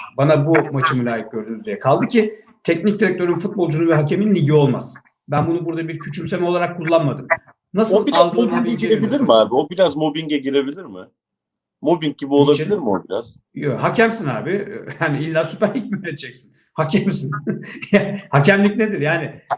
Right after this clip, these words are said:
Speaker 1: e, at-, at-, atıyorum ben şimdi burada, e, şeyle, e, biz Bora'yla anlaşırken sadece bu programa çıkarım mı dedik? Hayır, bak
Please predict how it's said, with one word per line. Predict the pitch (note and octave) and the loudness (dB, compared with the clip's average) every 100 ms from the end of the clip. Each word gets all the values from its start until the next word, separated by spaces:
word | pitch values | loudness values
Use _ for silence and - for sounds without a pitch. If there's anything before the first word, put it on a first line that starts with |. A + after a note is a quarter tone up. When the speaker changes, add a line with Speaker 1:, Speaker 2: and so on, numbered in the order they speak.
| - | -6
Speaker 1:
e, | C#3 C3+ | -6 -6
at-, | - B2 - | -8 -12 -10
at-, | C#3+ - | -14 -10
atıyorum | D3+ C#3+ G3 C3+ | -10 -4 -4 -2
ben | D#3+ | -2
şimdi | D3 F3+ F3+ | -4 -6 -8
burada, | E3+ E3+ F#3 - - _ _ - | -6 -4 -4 -6 -12 _ _ -14
e, | B2 A#2+ A#2 | -10 -10 -10
şeyle, | - D#3+ D3+ B2 | -6 -2 -2 -2
e, | A2+ B2 B2 C3+ | -6 -12 -14 -8
biz | D3 C#3 | -4 0
Bora'yla | D#3 D#3+ D3+ D3+ | 2 2 0 -2
anlaşırken | D3 D3 D3 D3+ | -4 -6 -4 -4
sadece | D3 F3 F#3 F3 | -2 -2 -2 0
bu | F3+ F3+ | -2 -2
programa | E3 D#3+ E3+ | -2 -2 -2
çıkarım | E3 - C4+ D4 | -6 -2 0 0
mı | D#3 | 0
dedik? | A2+ A2+ | -2 -2
Hayır, | G#3 D3 C#3+ | -2 -2 -2
bak | - | -8